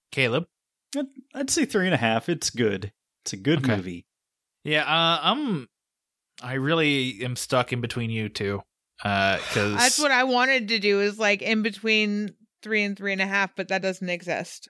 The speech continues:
Speaker 1: Yeah, I'll, I'll round up. I'll go three and a half. So, uh, the, the woman on the podcast, uh, is the least high on this and therefore is not a real feminist.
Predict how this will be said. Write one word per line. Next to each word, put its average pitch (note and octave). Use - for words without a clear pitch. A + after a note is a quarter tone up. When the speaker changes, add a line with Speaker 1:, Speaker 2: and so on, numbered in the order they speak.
Speaker 1:
Yeah, G2+
I'll, A#3
I'll A3
round C#3
up. B2+
I'll D#3
go D3
three A#2+
and G#2+
a G2
half. G2+
So, G#2+
uh, G2
the, B2+
the B2+
woman A3
on G3+
the -
podcast, F3+
uh, A#2
is B2
the B2
least C#3+
high F3+
on F3+
this F#3
and A#2
therefore B2+
is A2+
not B2+
a A#2
real C3
feminist. G#2